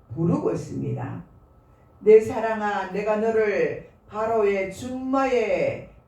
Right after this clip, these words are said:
비하였구나." 그렇게 말합니다. 이 술람미 여인이 초라하게 보일 수는 있-,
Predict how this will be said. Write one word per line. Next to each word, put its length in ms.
비하였구나." 1040
그렇게 340
말합니다. 760
이 100
술람미 600
여인이 420
초라하게 600
보일 280
수는 580
있-, 180